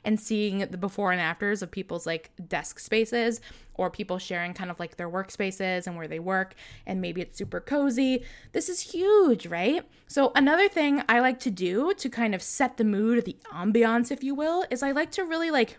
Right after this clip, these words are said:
not only keep my office clean, but I also like to kind of create, like, a morning, like, little ritual or routine. Or if I'm feeling stuck,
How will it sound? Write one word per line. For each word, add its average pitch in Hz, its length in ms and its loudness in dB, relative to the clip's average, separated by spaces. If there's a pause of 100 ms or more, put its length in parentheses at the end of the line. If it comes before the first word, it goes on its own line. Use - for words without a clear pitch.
not 220 160 2
only 285 220 0
keep 262 260 -6
my 208 140 -2
office - 360 -4
clean, 202 400 -6 (260)
but 240 100 -2
I 269 60 2
also 381 360 2
like 415 120 0
to 349 100 -8
kind 320 200 -2
of 302 80 -4
create, 277 280 -2
like, 262 120 -4
a 254 60 2
morning, 214 560 0
like, 190 180 -8
little 202 220 -2
ritual 196 400 -4
or 196 80 -2
routine. 208 480 -4 (260)
Or 208 60 -2
if 196 80 -4
I'm 233 140 2
feeling 277 280 0
stuck, 214 540 -2